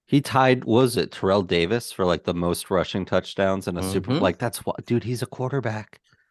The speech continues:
Speaker 1: It's
Speaker 2: He's a
Speaker 1: wild.
Speaker 2: monster. He's not just a regular quarterback. He's, he is the man in the room. And what he, he did, I think, uh, Dame and I were literally j-, just speaking before this.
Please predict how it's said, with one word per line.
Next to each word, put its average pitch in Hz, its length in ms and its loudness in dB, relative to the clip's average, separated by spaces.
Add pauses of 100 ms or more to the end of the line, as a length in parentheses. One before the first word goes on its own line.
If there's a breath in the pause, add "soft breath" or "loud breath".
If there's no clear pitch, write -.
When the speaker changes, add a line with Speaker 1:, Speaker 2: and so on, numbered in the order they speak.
(460)
Speaker 1:
It's - 80 -18
Speaker 2:
He's 117 220 4
a - 20 8
Speaker 1:
wild. 110 160 6
Speaker 2:
monster. 107 500 4
He's 104 240 -2
not 127 200 2
just 127 180 0
a 117 80 0
regular 113 320 2
quarterback. 92 540 0
He's, 117 340 0
he 127 320 0
is 113 420 0
the 98 260 -4
man 113 300 2
in 107 220 -2
the 98 100 -2
room. 92 540 -2
And 95 680 0
what 107 380 0
he, 123 680 4 (1080)
he 127 180 6
did, 117 540 6 (1500)
I 135 140 10
think, 135 380 4
uh, 107 180 0
Dame 143 380 2
and 135 80 4
I 120 140 8
were 110 120 6
literally 107 340 6
j-, 95 140 -10
just 110 240 -6
speaking 98 640 0
before 92 440 -2
this. 71 340 -10